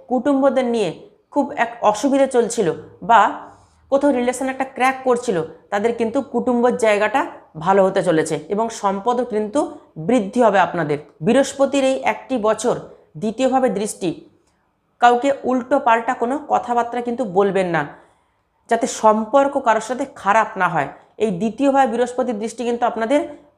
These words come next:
কমিউনিকেশন স্কিলকে কিন্তু বাড়িয়ে তুলবে। যে কোনো যোগাযোগ কিন্তু খুব চটজলদি, খুব কুইক হয়ে যাবে। এবং যারা টিচিং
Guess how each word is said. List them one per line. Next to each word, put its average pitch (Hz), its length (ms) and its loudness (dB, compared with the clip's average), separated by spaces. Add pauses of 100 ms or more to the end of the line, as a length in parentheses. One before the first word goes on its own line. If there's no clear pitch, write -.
(120)
কমিউনিকেশন 277 640 2
স্কিলকে 240 420 -6
কিন্তু 240 160 -2 (100)
বাড়িয়ে 190 280 4
তুলবে। 180 220 0 (100)
যে 254 80 0 (100)
কোনো 285 140 2 (180)
যোগাযোগ 247 380 2 (100)
কিন্তু 226 240 -2 (680)
খুব - 120 0 (120)
চটজলদি, 226 500 2 (100)
খুব 294 80 0 (160)
কুইক 311 220 4 (100)
হয়ে 214 200 4
যাবে। 151 180 4 (600)
এবং 240 160 0 (120)
যারা 233 180 4 (400)
টিচিং 277 320 0